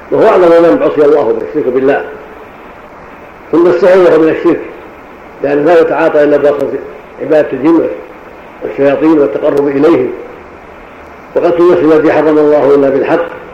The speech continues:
وأكل الربا، وأكل مال اليتيم والشاهد، والتولي يوم الزحف، عندما يزحف المسلمون ضد الكفار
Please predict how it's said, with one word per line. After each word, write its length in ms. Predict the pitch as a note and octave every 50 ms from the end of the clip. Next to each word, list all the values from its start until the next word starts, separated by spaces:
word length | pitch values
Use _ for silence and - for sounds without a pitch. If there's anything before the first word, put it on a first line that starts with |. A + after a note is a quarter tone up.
| - - - - - - - - - - - - - - - -
وأكل 280 | C#3 D#3 - B2+ C#3+
الربا، 460 | D3+ C3+ - E3 D#3 D3+ E3 - - - - - - - - - -
وأكل 220 | D#3 E3 E3 B2+
مال 200 | C#3 C3+ C#3 C3
اليتيم 400 | B2 A#2+ A2+ - C3 B2+ A#2+ C3
والشاهد، 360 | - - - - C#3 - - - - - - - - - - - - - - - - - - - - - - - - - - - - - - -
والتولي 540 | D3+ D3 - - D3+ D#3 D#3+ D3+ D3+ D#3+ E3
يوم 120 | D3+ D#3
الزحف، 360 | D3+ C#3 - - - - - - - - - - - - - - - - - - - - - - -
عندما 400 | C3+ C3 D3 C#3+ C#3 C3+ B2 - - - - - - - - - C#3+
يزحف 320 | D#3+ F3+ - D3 C3+ C3+
المسلمون 580 | C#3+ D3 C#3+ - C3+ C#3 D3 D3+ D3 C#3+ C#3+ D3
ضد 100 | C#3 C#3+
الكفار 500 | C#3 - D3 C3+ - D3+ D#3+ D3+ C#3